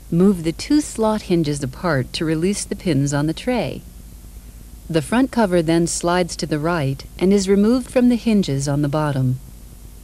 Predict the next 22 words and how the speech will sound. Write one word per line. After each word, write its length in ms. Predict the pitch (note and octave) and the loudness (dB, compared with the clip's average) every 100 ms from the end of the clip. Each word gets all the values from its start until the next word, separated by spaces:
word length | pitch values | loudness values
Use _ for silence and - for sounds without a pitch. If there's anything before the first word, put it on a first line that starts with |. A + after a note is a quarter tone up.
| - - - - - - - | -20 -18 -20 -20 -20 -16 -6
The 160 | D#3+ | -2
tray 320 | C#3+ - A#3+ C#4+ | -2 2 4 6
one 280 | A#3+ A3 | 6 4
sensor 520 | G#3+ - G#3 A3 F3+ - | 4 2 2 2 0 0
arm 260 | D3+ D3 D3 | 2 0 0
cover 380 | D#3 C#3 C3+ | 0 0 0
comes 360 | C3 - G#3 A3 | -2 0 2 4
off 380 | G3 D#3+ D#3 - | 2 2 -2 -2
by 220 | D4 C#3+ | 0 0
firmly 440 | - A#3 B3+ C#4 | -2 0 4 4
pulling 440 | C#4 - A3 G3 F3+ | 2 2 2 2 0
both 300 | C#3+ E3+ G#3+ | 0 0 -2
sides 460 | - C#4 B3+ A#3 | -2 0 0 0
of 120 | G#3+ F3+ | -2 -2
the 80 | |
tray 280 | F3+ - F3+ | -2 0 2
one 240 | F3 E3 E3 | 2 2 0
sensor 460 | - G3+ G#3 F#3 | 0 -2 0 -2
arm 260 | D#3 D3+ D3+ | -2 -2 -2
cover 300 | D#3+ C#3+ C#3 | -2 -2 -2
toward 460 | C3 - C#4 D4 | -4 0 0 0
you 240 | C#3+ C3+ | -2 -4